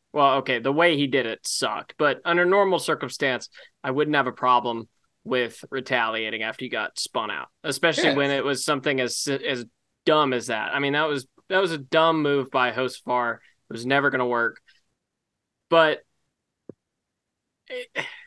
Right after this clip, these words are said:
Speaker 1: under a normal circumstance, I'm fine with that. Three
Speaker 2: Yeah.
Speaker 1: laps away from the championship being over, and a guy who had nothing to do with it gets totally fucked. I,
Speaker 2: Yeah.
Speaker 1: I, I, yeah, I don't know. That really,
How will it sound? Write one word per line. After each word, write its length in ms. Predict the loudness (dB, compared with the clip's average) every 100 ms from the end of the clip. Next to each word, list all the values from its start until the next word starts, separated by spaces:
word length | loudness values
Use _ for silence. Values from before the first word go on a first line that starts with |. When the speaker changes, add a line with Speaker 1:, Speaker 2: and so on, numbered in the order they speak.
| _
Speaker 1:
under 200 | 0 2 4
a 20 |
normal 260 | 4 2 2
circumstance, 560 | 0 -2 -2 -4 -2
I'm 80 | -4
fine 240 | -2 -4
with 120 | -4 -10
that. 160 | -12 -14 _ _ _ _ -20 -4
Three 160 | 2 6
Speaker 2:
Yeah. 40 |
Speaker 1:
laps 300 | 8 8 6
away 460 | 4 4 4 2 -2 _ _ _ 0
from 220 | 2 2
the 80 | 0
championship 640 | 2 2 2 0 0 0
being 220 | 0 2
over, 440 | 2 4 2 0 -2 _ _ _
and 440 | 0 2 2 0 -4 _ _ _ _ _ _
a 80 | 4
guy 240 | 8 8 8
who 120 | 6
had 320 | 6 2 -2 0
nothing 420 | 2 4 2 0
to 80 | 0
do 200 | 2 2
with 160 | 2
it 220 | -2 -6 -10 _ _ _ _ _ _ 0
gets 240 | 0 0 -10 _ _ _
totally 460 | -2 4 4 4 0
fucked. 460 | -2 -4 -6 -18 _ _ _ _
I, 100 | -2
Speaker 2:
Yeah. 180 | 0 -2 -8 -20 _ _
Speaker 1:
I, 100 | -18 -18 _ _ _ -4
I, 160 | -2 0
yeah, 280 | 0 -2 -4 _ _ 0
I 100 | 2
don't 100 | 2
know. 120 | 0
That 260 | 0 -2 0
really, 340 | 0 -2 -4